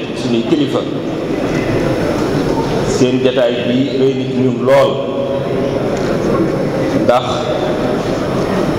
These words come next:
kóoluteef ak doyloo ak yittewoo sëriñ bi moo leen yëkkati, moo leen tax a def déplacement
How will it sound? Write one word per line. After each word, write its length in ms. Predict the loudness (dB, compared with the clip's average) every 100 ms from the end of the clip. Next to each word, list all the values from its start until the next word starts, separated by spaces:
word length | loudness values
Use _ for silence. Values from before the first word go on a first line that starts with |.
| 0 0 0 0 -2 0 0 0 0 0 0 2
kóoluteef 560 | 4 4 2 2 2 2 0 0 0 -2 -2 -2 -2 -2 2 0
ak 80 | 2 4
doyloo 460 | 4 4 4 2 2 0 0 -2 -2 -2 -2 -2 0 2
ak 160 | 2 2 -2 0 -2 0 -2 0
yittewoo 960 | 4 4 4 4 4 4 4 2 0 2
sëriñ 320 | 4 4 2
bi 160 | -2 -2 -2 -2 -2 -2 0
moo 160 | 2 2
leen 240 | 2 0 -2 -2 0
yëkkati, 380 | 2 2 0 0
moo 80 | 0
leen 160 | 0
tax 140 | 0 0
a 80 | 0
def 140 | -2 -6 -6 -4
déplacement 560 | -2 0 0 0 -2